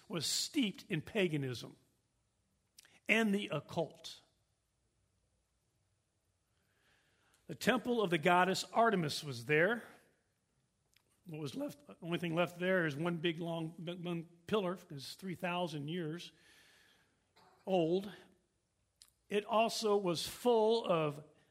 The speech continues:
idolatry and witchcraft. It's important for us to know this.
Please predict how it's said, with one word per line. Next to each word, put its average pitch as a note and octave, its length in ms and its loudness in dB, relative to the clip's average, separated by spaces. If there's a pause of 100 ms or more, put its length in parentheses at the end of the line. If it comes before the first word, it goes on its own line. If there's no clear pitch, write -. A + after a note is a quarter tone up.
(360)
idolatry F#3 960 0
and D3 260 -2
witchcraft. F#3 680 0
It's C#3 120 -6
important F#3+ 380 -2
for A3 80 0
us G3+ 140 0
to A3+ 60 -4
know A#3 240 2
this. - 480 -8